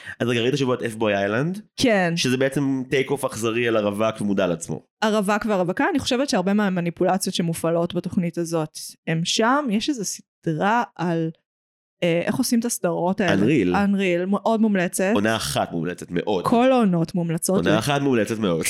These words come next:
Speaker 2: כל העונות מומלצות, זו סדרה מעולה, לא אכפת לי.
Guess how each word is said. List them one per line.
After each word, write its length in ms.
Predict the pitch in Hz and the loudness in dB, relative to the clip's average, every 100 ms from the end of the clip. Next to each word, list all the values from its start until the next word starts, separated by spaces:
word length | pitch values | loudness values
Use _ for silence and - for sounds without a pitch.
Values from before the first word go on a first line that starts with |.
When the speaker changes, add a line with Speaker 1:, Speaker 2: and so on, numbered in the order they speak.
| - | 0
Speaker 2:
כל 260 | 196 175 | 2 4
העונות 420 | 220 233 208 202 | 4 4 2 2
מומלצות, 520 | 226 226 240 240 180 180 | 2 2 2 2 0 0
זו 80 | |
סדרה 300 | 185 170 180 | -4 -2 0
מעולה, 360 | 196 226 196 175 | 2 4 2 2
לא 100 | 160 | 0
אכפת 300 | 175 165 | -2 -6
לי. 60 | 143 | -10